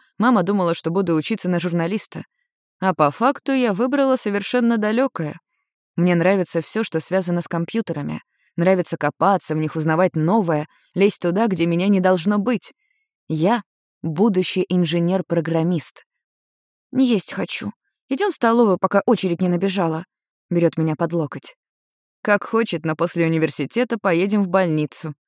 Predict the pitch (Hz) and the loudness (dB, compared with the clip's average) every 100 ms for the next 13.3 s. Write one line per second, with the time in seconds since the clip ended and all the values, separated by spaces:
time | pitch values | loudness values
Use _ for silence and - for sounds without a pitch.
0 | _ _ 180 170 170 156 156 196 - 143 | _ _ -4 -2 0 0 0 -2 -4 -8
1 | - 156 156 156 165 151 160 160 180 160 | -4 -2 0 0 0 0 0 0 0 -2
2 | 139 _ _ _ _ _ - 185 196 170 | -6 _ _ _ _ _ -6 0 4 4
3 | 185 196 196 - 196 - 185 190 175 185 | 4 2 2 0 -4 -2 2 2 2 2
4 | 190 170 - 165 - _ _ _ - 160 | 2 2 -4 -8 -8 _ _ _ -4 -4
5 | 151 160 - 175 160 147 151 147 156 147 | -2 -4 0 2 2 2 0 0 0 2
6 | 143 - 190 180 160 156 - 220 190 151 | 0 0 -2 -2 -4 -4 0 2 2 0
7 | - 180 208 190 175 208 - 170 156 160 | 0 2 4 4 4 0 -2 -2 0 0
8 | 220 180 - 160 - 226 - 196 - 185 | 0 -2 0 -2 -2 -4 -2 -4 -2 -2
9 | 185 208 202 - 233 202 - 160 _ _ | -2 -2 -4 -4 -2 -2 -4 -10 _ _
10 | _ - 160 156 156 147 170 165 190 220 | _ -2 0 0 0 0 0 0 0 0
11 | 151 - - 143 _ _ _ _ - 156 | -2 -6 -10 -12 _ _ _ _ -6 0
12 | 165 151 190 202 - - 139 143 185 135 | 0 0 -2 -2 -4 -6 -4 -2 -4 -4
13 | - - 143 | -10 -12 -14